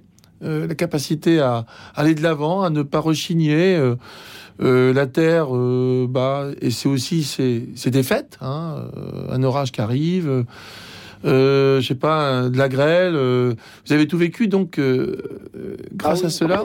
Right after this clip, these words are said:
Speaker 1: grâce à cela, vous avez une capacité, euh, de bienveillance aussi face, euh, et le sport nous permet, euh, d'être bienveillant parce que nous savons le prix, euh, de l'échec ou le prix, euh,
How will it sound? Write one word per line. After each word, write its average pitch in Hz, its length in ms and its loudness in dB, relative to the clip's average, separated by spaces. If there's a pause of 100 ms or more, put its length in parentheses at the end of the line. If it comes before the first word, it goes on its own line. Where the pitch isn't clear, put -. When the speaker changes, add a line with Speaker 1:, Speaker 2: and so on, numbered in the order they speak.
(580)
Speaker 1:
grâce 196 240 0
à 220 60 0
cela, 214 260 2
vous 233 140 -2
avez 180 160 2
une 170 100 -2
capacité, 190 680 0
euh, 139 160 2 (460)
de 294 100 4
bienveillance 220 840 -2
aussi 170 460 -6
face, 143 400 -8
euh, 123 300 -4
et 156 60 2
le 135 100 4
sport 190 360 0
nous 139 200 -2 (160)
permet, 156 640 2 (140)
euh, 147 280 -6
d'être 143 260 0
bienveillant 196 640 2 (400)
parce 147 160 -6
que - 60 0
nous 151 100 2
savons 160 300 0
le 147 100 2
prix, 180 380 0
euh, 131 100 2
de 127 140 0
l'échec 165 440 -4
ou 165 60 0
le 135 160 0
prix, 156 380 0
euh, 135 240 -2